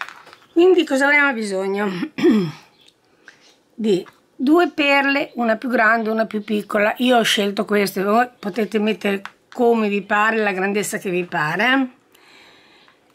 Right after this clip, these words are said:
Poi abbiamo bisogno del, di una la-, di un, ehm, di una porzione di una lastra, diciamo. Io ne ho presa dieci centimetri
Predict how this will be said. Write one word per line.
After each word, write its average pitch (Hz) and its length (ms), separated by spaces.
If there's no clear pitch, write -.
Poi 294 220
abbiamo 247 300
bisogno 202 960
del, 269 520
di 208 200
una 226 220
la-, 214 280
di 233 420
un, 226 380
ehm, 180 1600
di 202 120
una 254 180
porzione 233 500
di 196 80
una 196 160
lastra, 175 480
diciamo. 196 800
Io 240 320
ne 208 120
ho 202 160
presa 196 540
dieci 233 520
centimetri 208 1200